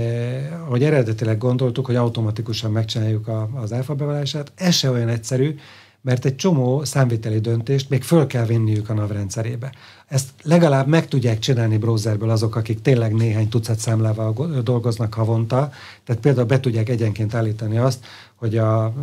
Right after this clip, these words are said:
feltételezett magánhasználat után ne száz százalék levonást rakjanak be a, a mobiltelefon, ö, költségeikre, de ez egy kézi munka. Most legtöbben ezt a saját számviteli rendszerükbe teszik meg. Tehát ezért vásárolnak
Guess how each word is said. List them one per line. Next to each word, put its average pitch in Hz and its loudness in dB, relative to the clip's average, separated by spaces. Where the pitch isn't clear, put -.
feltételezett 113 0
magánhasználat 110 0
után 113 -2
ne 113 2
száz 110 -4
százalék 107 -4
levonást 107 -4
rakjanak 107 -6
be 110 -2
a, 107 -6
a 113 -8
mobiltelefon, 110 0
ö, 113 -4
költségeikre, 123 0
de 127 2
ez 139 6
egy 143 2
kézi 131 4
munka. 107 -2
Most 110 -4
legtöbben 135 4
ezt 139 0
a - 0
saját 127 2
számviteli 110 0
rendszerükbe 107 -6
teszik 110 -10
meg. 143 -12
Tehát 123 -4
ezért 123 0
vásárolnak 117 0